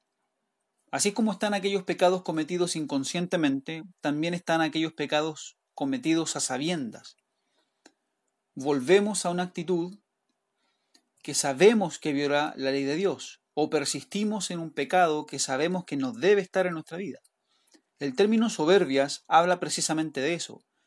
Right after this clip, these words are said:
pecados intencionales y arrogantes.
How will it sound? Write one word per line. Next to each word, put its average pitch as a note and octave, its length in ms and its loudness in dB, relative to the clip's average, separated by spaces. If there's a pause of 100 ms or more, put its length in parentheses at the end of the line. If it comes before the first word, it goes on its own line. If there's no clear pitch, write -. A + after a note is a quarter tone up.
(220)
pecados D3+ 380 0
intencionales D3 880 0
y B2 140 -4
arrogantes. C3+ 720 -2